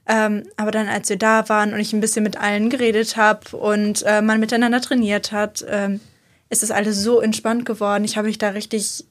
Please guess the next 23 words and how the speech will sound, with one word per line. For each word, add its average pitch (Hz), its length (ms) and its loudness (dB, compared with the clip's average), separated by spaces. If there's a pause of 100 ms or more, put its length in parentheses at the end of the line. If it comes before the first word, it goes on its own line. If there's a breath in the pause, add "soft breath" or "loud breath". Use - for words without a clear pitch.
(140)
heimisch 226 380 2
auch 208 120 0
irgendwie 202 300 -2
gefühlt. 220 400 0
Ich - 140 -10
fand 220 140 -2
die 214 80 -6
alle 208 200 -4
so, 214 320 0
äh, 202 260 0
super 202 340 -8
sweet 311 500 2
und 220 200 -2 (460 loud breath)
man 220 120 4
ist 220 140 2
richtig 220 140 -2
gut 226 100 -4
klargekommen. 269 600 2
Und 226 80 -2
dann 220 160 2
hatte 247 140 -2
ich - 120 -6
auch - 180 -12